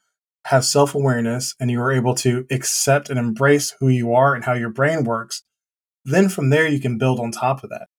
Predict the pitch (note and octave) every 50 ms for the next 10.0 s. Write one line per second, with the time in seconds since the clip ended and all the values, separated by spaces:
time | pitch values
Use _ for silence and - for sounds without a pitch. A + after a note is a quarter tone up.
0 | _ _ _ _ _ _ _ - C#3 F3+ A#3 A3+ D#3+ C3+ - - C3+ B2 B2 A#2+
1 | A2+ - _ _ _ _ _ _ _ _ _ _ _ _ _ - - - - -
2 | C3+ C3 C#3 D3 C#3+ - C3 B2 A#2+ A#2 A2 A2+ A#2 C3 D3+ E3+ D#3+ A#2+ A2 G#2+
3 | A2 G#2+ - - A2 G#2+ A2 A#2 B2+ C#3 C3+ _ _ _ _ - - - D3 F#3+
4 | B3 A#3+ C3 C3 - - - D#3 E3 D#3+ - D3 C3 B2+ A#2+ A2 - - C#3+ D#3
5 | D#3+ D#3+ C#3 C3 B2 A#2 - - C#3 B2+ A#2+ A2+ B2 C3 C3+ B2+ C3 B2+ B2 A#2+
6 | G#2+ A#2+ A#2+ A#2 A#2 A#2+ A2+ - _ _ _ _ _ _ _ _ _ _ _ _
7 | _ _ - C#3+ C3 B2 C3 - - - - G#3+ G#3+ - - - _ _ _ _
8 | _ _ _ _ _ _ _ _ _ _ _ _ _ - - - C#3+ E3 F#3+ F#3
9 | - F#3 F#3 E3+ C3 A2 - B2+ C3+ C#3 C#3+ C3+ B2+ - - D3+ F3 D#3+ - -